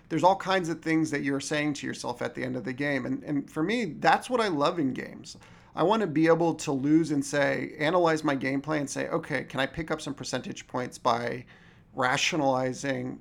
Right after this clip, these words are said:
my strategy a little bit better in the future?" You know, I love talking to, you know, my opponent that I'm playing with, and, you know, especially if I respect them, and just say, "Hey,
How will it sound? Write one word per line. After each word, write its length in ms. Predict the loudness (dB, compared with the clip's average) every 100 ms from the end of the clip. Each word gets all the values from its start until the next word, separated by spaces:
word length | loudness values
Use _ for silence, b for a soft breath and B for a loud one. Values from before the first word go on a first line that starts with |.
| -12
my 240 | -4 -2 0
strategy 600 | -2 4 4 4 0 -6
a 60 |
little 220 | -2 -2 0
bit 220 | -4 -2
better 260 | -2 0
in 100 | -4
the 80 | -6
future?" 560 | -6 -4 -4 -6 -10 -14 b b b b -8
You 80 | -4
know, 100 | -2
I 120 | 0
love 340 | 6 6 6
talking 360 | 4 2 2 -2
to, 520 | -2 -2 0 2 0 0
you 120 | 0
know, 100 | 4
my 200 | 2 2
opponent 460 | -2 -2 0 -2 -2
that 100 | -4
I'm 80 |
playing 320 | -2 -2 -2 -2
with, 320 | -2 -2 -4
and, 420 | -4 -6 -10 -8
you 60 | -6
know, 100 | -6
especially 440 | -2 0 0 -2
if 120 | 0
I 40 | 0
respect 500 | 0 -4 -4 -4 -2
them, 240 | -2 0
and 100 | -2
just 220 | -4 -6
say, 140 | -4 -2
"Hey, 360 | 0 0 0